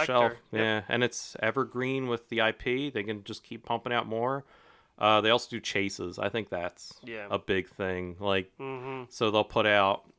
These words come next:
Speaker 2: I actually saw one on the shelf, and it was
Speaker 1: Alice in Wonderland,
Speaker 2: Yeah,
Speaker 1: right?
Speaker 2: Alice in Wonderland, and the Queen had, like,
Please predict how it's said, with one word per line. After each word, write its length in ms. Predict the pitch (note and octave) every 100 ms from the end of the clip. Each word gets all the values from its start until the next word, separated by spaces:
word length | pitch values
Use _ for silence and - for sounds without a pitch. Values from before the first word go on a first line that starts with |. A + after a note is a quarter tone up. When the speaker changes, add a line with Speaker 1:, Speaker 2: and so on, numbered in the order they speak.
| - -
Speaker 2:
I 120 | G#2 G#2+
actually 200 | - G#2+
saw 220 | A#2 G#2
one 240 | G2 G#2
on 100 | F#2
the 60 | F2
shelf, 400 | - F2+ E2+ -
and 100 | F2+
it 60 |
was 400 | F2+ F2 E2 - -
Speaker 1:
Alice 220 | C3 C3
in 40 |
Wonderland, 360 | C#3 C3+ G#2+ G#2
Speaker 2:
Yeah, 60 |
Speaker 1:
right? 40 | G#2
Speaker 2:
Alice 160 | A2
in 80 | A#2+
Wonderland, 680 | A2 G2+ F#2+ F#2+ F#2 F2+ F#2 - - _ _ -
and 460 | F#2 F2+ F2+ F2+
the 80 | G2+
Queen 520 | - G#2 G2 F#2+ F#2+ - -
had, 200 | - F#2+
like, 200 | F2+ F2